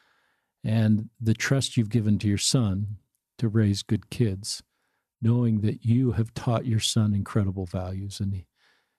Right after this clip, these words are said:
and here he is, you know, contributing to the co-, community in such a meaningful way at Utah State and blessing so many people's lives and,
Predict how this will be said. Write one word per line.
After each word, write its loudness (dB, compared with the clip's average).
and 2
here 2
he 2
is, 2
you 4
know, 2
contributing 2
to 0
the -6
co-, -6
community 2
in 0
such 0
a 2
meaningful 2
way 2
at -6
Utah -2
State -4
and -2
blessing 0
so 0
many 0
people's -6
lives -6
and, 0